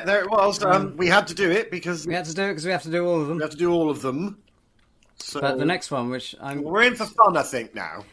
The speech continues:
Speaker 2: Yeah,
Speaker 1: For
Speaker 2: it's
Speaker 1: the
Speaker 2: a little bit more fun. It's a, it's a weird one, though. Do you, do you wanna,
Speaker 1: It is, well,
Speaker 2: do you wanna
Speaker 1: that's
Speaker 2: tell our listeners?
Speaker 1: Yeah,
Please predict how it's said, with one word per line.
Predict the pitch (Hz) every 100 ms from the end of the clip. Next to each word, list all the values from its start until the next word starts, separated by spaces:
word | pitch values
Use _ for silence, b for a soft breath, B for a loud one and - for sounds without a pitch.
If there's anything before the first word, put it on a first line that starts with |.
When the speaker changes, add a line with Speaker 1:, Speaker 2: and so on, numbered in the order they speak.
| _
Speaker 2:
Yeah, | - 214 214 190
Speaker 1:
For |
Speaker 2:
it's | 208
Speaker 1:
the | 240
Speaker 2:
a |
little | 247 247
bit | 214
more | 185
fun. | 170 175
It's | 175 170
a, | 202 196
it's | - 160
a |
weird | 175 214 202 151
one, | 120
though. | 104 95 110 120 -
Do |
you, | 175
do | 147 180
you |
wanna, | 165
Speaker 1:
It | 190 220
is, | 175
well, | 147 120 101
Speaker 2:
do | 180
you |
wanna | 180
Speaker 1:
that's | 165 170
Speaker 2:
tell | 175 175 165 135 -
our | 156
listeners? | 156 156 - 156
Speaker 1:
Yeah, | 190 202